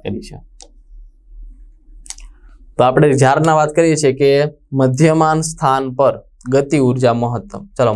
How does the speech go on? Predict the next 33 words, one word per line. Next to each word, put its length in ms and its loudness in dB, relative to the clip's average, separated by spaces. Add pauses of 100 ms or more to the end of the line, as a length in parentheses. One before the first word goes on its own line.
મધ્યમાન 480 0
સ્થાન 220 -2
પર 80 -2
અહીંયા 220 -2
જો 120 2
ગતિ 280 0
ઉર્જા 220 0
કેવી 240 0
છે? 140 -2
શૂન્ય. 300 0 (120)
તો 80 -2
આ 120 4
આલેખ 240 2
તો 60 -6 (100)
ચાલો 180 0 (320)
ખોટો 200 -2 (100)
છે. 80 -2 (1160)
મધ્યમાન 500 4
સ્થાન 240 0
પર 180 0
ગતિ 180 0 (100)
ઉર્જા 200 0
અહીંયા 220 0
પણ 180 -2
શૂન્ય, 260 0
આ 200 -2
આલેખ 240 2
પણ 200 -2
ખોટો 280 -2
છે. 100 -6 (1300)
મધ્યમાન 600 4 (120)
સ્થાન 360 0 (160)
પર 260 2